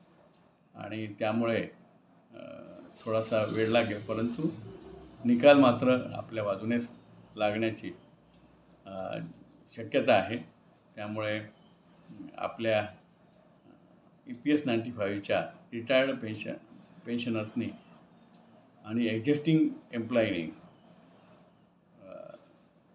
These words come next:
याची खात्री बाळगावी, निश्चिंत राहावं आणि आपल्यालाच यश मिळेल याची पूर्ण खात्री आपल्याला आहे, असं, अ, गृहीत धरून आपण चालूया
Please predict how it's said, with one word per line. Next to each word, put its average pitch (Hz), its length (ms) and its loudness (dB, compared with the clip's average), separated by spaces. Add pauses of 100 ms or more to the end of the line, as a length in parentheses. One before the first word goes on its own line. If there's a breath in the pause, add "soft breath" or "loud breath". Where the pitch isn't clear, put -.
(140)
याची - 320 -12
खात्री 113 260 -2
बाळगावी, 107 720 4 (360)
निश्चिंत 147 460 0
राहावं 107 400 0 (540)
आणि 110 360 -6 (340)
आपल्यालाच 127 580 4
यश 113 280 -2
मिळेल 104 260 -2 (640)
याची 101 400 -8
पूर्ण 120 340 -2 (100)
खात्री 95 400 -8 (600)
आपल्याला 98 360 -4
आहे, 101 320 -2 (800)
असं, 113 340 -6 (680)
अ, 98 60 -18 (640)
गृहीत 135 280 6
धरून 107 300 -2 (1040)
आपण 101 280 -12
चालूया 104 480 0